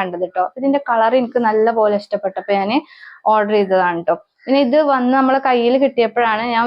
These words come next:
വിചാരിച്ചതിനേക്കാളും എനിക്ക് ഇഷ്ടപ്പെട്ടു. അതായത് ഞാനൊരു മസ്റ്റേർഡ് യെല്ലോ കളർ ആയിരിക്കും എന്നാ വിചാരിച്ചത്. നമ്മൾ ഫോട്ടോയിൽ കാണുന്ന പോലത്തെ കളർ ആവില്ലല്ലോ ചിലപ്പോ നമ്മളെ കയ്യിൽ കിട്ടുമ്പോ. പക്ഷെ നല്ല ഭംഗിയുള്ള ഒരു കളർ, അധികം ഒന്നും അങ്ങനെ കാണാത്തൊരു തരം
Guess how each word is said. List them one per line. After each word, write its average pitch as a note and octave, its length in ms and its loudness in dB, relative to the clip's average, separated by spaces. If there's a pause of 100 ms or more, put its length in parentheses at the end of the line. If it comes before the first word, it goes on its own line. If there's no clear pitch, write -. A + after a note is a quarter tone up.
വിചാരിച്ചതിനേക്കാളും B3 1500 0
എനിക്ക് D#4 200 0
ഇഷ്ടപ്പെട്ടു. A#3 360 0
അതായത് A#3+ 260 4
ഞാനൊരു C#4 300 2
മസ്റ്റേർഡ് C4+ 400 2
യെല്ലോ B3 240 2
കളർ C4+ 240 2
ആയിരിക്കും B3+ 300 -2
എന്നാ C#4 160 2
വിചാരിച്ചത്. A3 360 -2
നമ്മൾ G#3 140 0 (140)
ഫോട്ടോയിൽ A#3+ 460 2
കാണുന്ന C4+ 320 0
പോലത്തെ C4+ 260 0
കളർ B3 260 0
ആവില്ലല്ലോ G#3+ 400 -2
ചിലപ്പോ G#3 300 -4
നമ്മളെ G#3+ 260 -2
കയ്യിൽ G#3 260 0
കിട്ടുമ്പോ. F3+ 300 -8 (460)
പക്ഷെ A#3 200 -2 (100)
നല്ല C4 320 2 (140)
ഭംഗിയുള്ള A3+ 380 2
ഒരു A#3 120 -4
കളർ, G3+ 200 0 (200)
അധികം B3 380 0
ഒന്നും D4+ 200 2 (280)
അങ്ങനെ A#3+ 240 -2 (100)
കാണാത്തൊരു A3+ 560 2
തരം A3 180 0